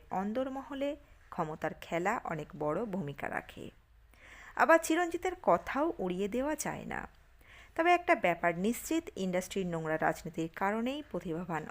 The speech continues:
অনেক অভিনেতা হারিয়ে যান। সঞ্জীব দাশগুপ্ত হয়তো সেই তালিকার অন্যতম নাম। আজ তিনি ইন্ডাস্ট্রি থেকে দূরে, কিন্তু তার অনুরাগীরা এখনও চান যদি আবারও ফিরে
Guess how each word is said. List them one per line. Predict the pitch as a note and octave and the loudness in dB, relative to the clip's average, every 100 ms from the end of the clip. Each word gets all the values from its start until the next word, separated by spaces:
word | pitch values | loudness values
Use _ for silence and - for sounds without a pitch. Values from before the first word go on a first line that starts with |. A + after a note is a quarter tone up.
| - | -8
অনেক | E3 D#3+ - | -8 -10 -10
অভিনেতা | F3+ - A#3+ B3+ E4 | -10 -8 -8 -6 -6
হারিয়ে | - D#3+ C#3+ D3 | -4 -4 -4 -6
যান। | - - - - - - - - - - - | -6 -8 -8 -14 -20 -20 -20 -20 -20 -20 -6
সঞ্জীব | - F3 E3 D#3+ | -2 0 0 -2
দাশগুপ্ত | D3+ D#3 - D#3+ - - | -2 -4 -2 -4 -4 0
হয়তো | C#4+ D4 G#3+ - | 0 0 -4 -6
সেই | - D3 - | -6 -6 -4
তালিকার | D#3 D3+ - B3 - | -4 -4 -4 -6 -4
অন্যতম | D#3+ D3 D3+ F3 A3+ | -6 -6 -8 -8 -6
নাম। | B3+ D3+ - - - - - - - | -4 -6 -6 -12 -16 -20 -20 -20 4
আজ | - D#4 - - | 8 8 6 -4
তিনি | F4 | -2
ইন্ডাস্ট্রি | F#4 F4+ F4+ - F4 | -2 0 -2 0 -2
থেকে | F4 - - | -2 -4 -2
দূরে, | E3+ E3 - - - - _ | -2 -2 -6 -10 -18 -20 _
কিন্তু | F#3 - | -10 -4
তার | E3 D#3 - | -2 0 -2
অনুরাগীরা | E3 D#3 D3+ D#3 - | -2 0 2 0 0
এখনও | D#3+ - D#3+ | -4 -6 -8
চান | - G3 F#3 C4+ D4 | -2 0 0 -2 -6
যদি | G#3+ E3 - - | -6 -6 -6 -2
আবারও | D#3 D3+ D#3 | 0 2 -2
ফিরে | - D#3+ | -4 -6